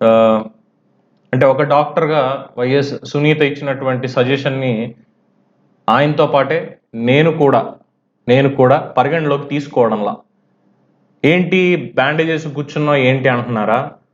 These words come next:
నేను కూడా జగనన్న బాట. ఎందుకంటే చిన్న పావునైనా పెద్ద కర్రతో కొట్టాలి అనేటువంటి ఒక సిద్ధాంతాన్ని పెట్టుకొని ఈ రోజు నుంచి నేను కూడా నాకు తగిలినటువంటి ఒక చిన్న దెబ్బ, ఒక చిన్న దెబ్బ ఏంటంటే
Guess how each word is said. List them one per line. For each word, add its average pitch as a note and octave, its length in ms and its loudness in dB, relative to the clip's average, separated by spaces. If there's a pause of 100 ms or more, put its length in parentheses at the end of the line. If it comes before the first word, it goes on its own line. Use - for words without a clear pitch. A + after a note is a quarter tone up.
(260)
నేను C#3 180 2
కూడా D3 180 4
జగనన్న C3 460 -4
బాట. A#2 260 -2
ఎందుకంటే B2+ 800 0
చిన్న C3+ 180 -2
పావునైనా C#3+ 500 0
పెద్ద A#2+ 300 -2
కర్రతో C#3+ 380 -2
కొట్టాలి C3 560 -2
అనేటువంటి A#2+ 880 -2 (320)
ఒక A#2 120 2
సిద్ధాంతాన్ని B2+ 920 -2
పెట్టుకొని A#2 760 -2 (280)
ఈ - 20 2
రోజు B2 260 4
నుంచి B2+ 200 -2
నేను B2+ 240 2
కూడా C3 240 4
నాకు B2 320 -4
తగిలినటువంటి B2 640 -4
ఒక A#2+ 120 -2
చిన్న B2+ 280 -4
దెబ్బ, A2 300 0 (320)
ఒక A2+ 100 -8
చిన్న C3+ 420 0
దెబ్బ A2+ 280 0
ఏంటంటే A#2 680 -2